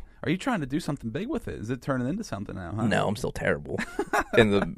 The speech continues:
Speaker 2: retros-, you know, in
Speaker 1: In the realm of, like,
Speaker 2: Yeah, in
Speaker 1: professional.
Speaker 2: retrospect, I'm still bad, but
Speaker 1: But locally, on
Speaker 2: Nah,
Speaker 1: point.
Speaker 2: even not, not that. I'll get on, like, hot streaks, and then, you know, there will be a night where you're just like, "Oh, yeah, I'm terrible at pool. I
Speaker 1: <laughs>
Speaker 2: forgot."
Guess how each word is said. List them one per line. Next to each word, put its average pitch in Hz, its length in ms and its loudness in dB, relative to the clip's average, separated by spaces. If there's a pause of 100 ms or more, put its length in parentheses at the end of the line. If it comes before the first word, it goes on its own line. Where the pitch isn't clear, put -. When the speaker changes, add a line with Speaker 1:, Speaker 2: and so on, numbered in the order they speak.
Speaker 2:
retros-, 101 500 6
you 107 180 4
know, 82 140 4
in 95 240 2
Speaker 1:
In 135 120 4
the 120 80 4
realm 120 280 6
of, 104 180 0
like, 101 180 4
Speaker 2:
Yeah, 101 140 12
in 123 100 12
Speaker 1:
professional. 127 320 12
Speaker 2:
retrospect, 110 240 12
I'm 101 100 4
still 95 180 8
bad, 92 440 10
but 82 260 6 (600)
Speaker 1:
But 135 140 6
locally, 117 540 4 (480)
on - 100 4
Speaker 2:
Nah, - 120 2
Speaker 1:
point. 104 240 2
Speaker 2:
even 147 200 8
not, 110 240 8
not 101 240 6
that. 107 260 12
I'll 151 120 12
get 147 160 12
on, 117 180 12
like, 101 200 10
hot 104 220 10
streaks, 95 400 4
and 95 100 2
then, 95 400 4
you 117 140 -2
know, 92 180 6
there 92 100 8
will 92 60 6
be 92 120 4
a 90 40 6
night 92 360 4
where 92 280 4 (240)
you're 113 120 -8
just - 160 -6
like, - 160 -4
"Oh, 123 120 4
yeah, 104 200 4
I'm 131 100 2
terrible 98 460 6
at - 60 4
pool. - 320 4 (280)
I - 80 4
Speaker 1:
<laughs> - 20 6
Speaker 2:
forgot." 127 480 8